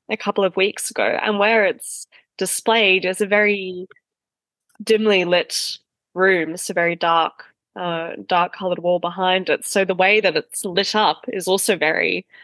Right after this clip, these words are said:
effective, and you can imagine, because it's a dark room, this focus on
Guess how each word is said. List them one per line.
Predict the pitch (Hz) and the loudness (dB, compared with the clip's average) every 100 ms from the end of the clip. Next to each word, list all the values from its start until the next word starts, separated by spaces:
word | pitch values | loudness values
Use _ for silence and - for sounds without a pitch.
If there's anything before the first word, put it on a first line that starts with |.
| _ _ _ | _ _ _
effective, | 185 - 185 - - 165 196 | -6 -2 -4 -2 0 2 2
and | 196 | 0
you | 196 190 | 0 0
can | 214 | -2
imagine, | 202 202 208 202 185 175 170 185 - _ _ _ _ _ | 0 0 0 0 -2 -4 -10 -14 -20 _ _ _ _ _
because | 208 - | -4 -2
it's | - | -4
a | 175 | 0
dark | 185 190 185 | 2 2 0
room, | 185 180 175 | 0 0 0
this | 170 - | -2 0
focus | 185 190 - - | 0 0 -2 -2
on | 185 175 175 | -2 -2 -8